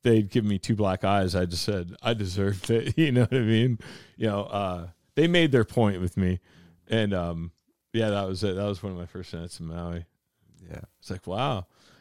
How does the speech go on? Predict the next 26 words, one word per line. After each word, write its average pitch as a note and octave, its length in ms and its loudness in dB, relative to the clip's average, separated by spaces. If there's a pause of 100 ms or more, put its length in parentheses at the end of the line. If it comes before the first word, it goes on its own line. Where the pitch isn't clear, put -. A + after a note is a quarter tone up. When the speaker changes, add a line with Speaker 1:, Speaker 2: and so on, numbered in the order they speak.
Speaker 1:
And A#2 100 -2
then C#3+ 120 4
so C#3+ 180 2
when C3 100 2
people C3+ 260 -2
come A#2 240 -4
here, A2+ 200 -4
they G2+ 80 -4
visit F#2+ 360 -8
me, G2 140 -6
they're F#2+ 140 -4
like, F2 160 -10 (340)
"Yeah, G#3 220 -4
we're G#3+ 80 2
coming A3+ 280 6
to F#3 80 2
Maui, A3 300 2
dude. A3 180 2
We're A3 120 2
gonna G#3+ 200 4
rage." A3 600 -2
I'm E3+ 100 -4
like, D#3 200 -4
"Really? C#3 260 -4
Which E3 300 -6
Maui?" E3+ 480 0